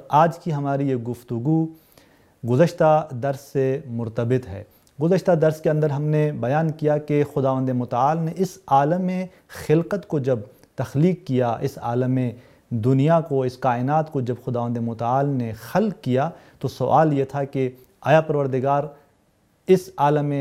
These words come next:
خلقت کی تکوین میں ایسا کوئی ہدف رکھتا تھا کہ، اے، وہ کمال جو ذات پروردگار میں نہ ہو اور پھر اس کمال تک پہنچنے کے لیے، اس فائدے تک پہنچنے کے لیے ذات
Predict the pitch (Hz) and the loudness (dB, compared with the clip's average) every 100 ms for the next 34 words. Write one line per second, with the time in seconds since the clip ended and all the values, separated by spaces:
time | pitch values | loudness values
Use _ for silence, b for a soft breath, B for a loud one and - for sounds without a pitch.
0 | 127 135 131 143 131 135 127 120 120 139 | -4 -6 -4 -4 -4 -8 -6 -6 -2 0
1 | 147 135 131 131 131 143 160 160 165 143 | 2 2 0 -2 -2 0 2 2 0 0
2 | 139 156 135 131 - 135 131 120 110 b | 0 -2 -2 -6 -2 -2 -2 -6 -6 b
3 | b - 139 131 131 117 123 - _ _ | b 0 2 4 2 -2 -8 -20 _ _
4 | 123 113 110 110 120 117 104 156 160 131 | -10 -8 -6 -8 -10 -10 -2 0 2 0
5 | 135 151 151 139 131 123 135 127 120 113 | 4 4 2 0 -2 -2 -4 -4 -6 -4
6 | 120 127 120 117 113 135 113 113 110 B | -2 -2 -2 -2 0 0 0 -4 -6 B
7 | B B 135 160 151 - - 123 147 139 | B B -2 2 0 0 -4 0 2 0
8 | 131 110 139 110 113 139 143 135 120 110 | -4 -6 -4 -4 -4 -2 -2 -2 -2 -2
9 | 113 113 107 - 156 - 131 127 131 143 | -2 -4 -6 -4 -4 0 0 2 0 -2
10 | 123 - 117 110 110 143 147 135 120 120 | -6 -6 -6 -4 -4 -2 -2 -2 -2 -2
11 | 107 131 | -2 0